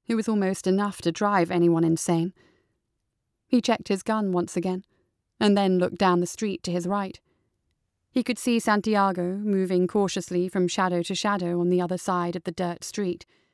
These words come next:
closing in on the building where the monster had obviously entered. The wide trail of blood that led through the broken door left no doubt. Glancing up, he saw Nino move into position on the roof.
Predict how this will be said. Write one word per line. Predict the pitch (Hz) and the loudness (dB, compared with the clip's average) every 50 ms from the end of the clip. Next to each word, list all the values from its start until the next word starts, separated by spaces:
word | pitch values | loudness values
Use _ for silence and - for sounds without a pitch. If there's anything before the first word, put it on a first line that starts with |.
| _ _ _ _ _ _ _ _ _ | _ _ _ _ _ _ _ _ _
closing | - 226 214 202 208 202 - 202 196 196 | 0 2 4 4 2 0 0 0 0 2
in | 196 185 180 180 180 | 2 2 2 2 2
on | 175 175 175 | 2 2 2
the | 180 | 0
building | 170 - 214 208 202 180 185 165 170 175 180 180 | 0 0 -2 -2 -2 -2 -2 -2 -2 -2 -2 -2
where | 180 180 | -2 0
the | 175 | 0
monster | 180 190 196 196 - - - 190 180 175 | 0 0 -2 -4 -6 -8 -6 -4 -4 -2
had | 175 185 - - | -4 -4 -4 -4
obviously | 196 208 180 180 165 160 - - 175 175 | -4 -4 -2 -2 -2 -2 -2 -2 -4 -2
entered. | 175 190 190 180 - 170 170 - _ - _ _ _ _ _ _ _ _ _ _ _ _ | -2 -2 -4 -4 -6 -8 -10 -10 _ -20 _ _ _ _ _ _ _ _ _ _ _ _
The | - 196 | 0 2
wide | 180 190 180 180 175 175 165 - | 2 4 2 4 2 2 0 -2
trail | - - 196 180 175 170 165 | -2 0 2 2 2 2 0
of | 170 - _ | -2 -2 _
blood | 208 202 190 180 175 165 - - | -2 -2 0 -2 -2 -6 -8 -8
that | - 190 - | -8 -8 -4
led | 185 190 185 175 170 | -2 0 0 -2 -2
through | - - - 190 170 | -6 -6 -2 -2 -2
the | 165 160 | -2 0
broken | - 185 175 170 - - 170 170 | 0 0 0 0 2 0 0 0
door | - 214 196 175 165 160 165 - _ _ _ _ | 2 0 0 0 -2 -2 -4 -10 _ _ _ _
left | 214 208 190 170 - - - _ | -4 -2 -2 -2 -4 -8 -4 _
no | 175 165 160 160 | 0 2 2 2
doubt. | 160 196 196 180 170 - - - - _ _ _ _ _ _ _ _ _ _ _ _ _ _ _ _ _ _ _ _ _ _ _ _ _ _ | 0 -2 -2 -4 -4 -6 -8 -16 -20 _ _ _ _ _ _ _ _ _ _ _ _ _ _ _ _ _ _ _ _ _ _ _ _ _ _
Glancing | 254 254 247 247 233 - 233 214 202 | 0 0 0 0 -2 -2 -2 -2 -2
up, | 180 185 - - - _ _ _ _ _ _ | -2 -6 -8 -18 -20 _ _ _ _ _ _
he | _ 240 | _ 0
saw | 233 - - 226 220 | 0 2 0 0 2
Nino | 220 226 233 226 214 196 185 175 180 185 | 2 2 2 2 0 2 2 0 0 2
move | 190 202 202 196 196 190 | 2 0 0 0 -2 -2
into | 196 185 - 180 | -2 -4 -4 -6
position | - 190 - 226 208 - - 170 170 170 | -8 -4 -4 -4 -4 0 0 0 0 2
on | 170 175 | 0 0
the | 180 180 | -2 -2
roof. | 196 214 196 196 - - | -2 -4 -6 -8 -12 -20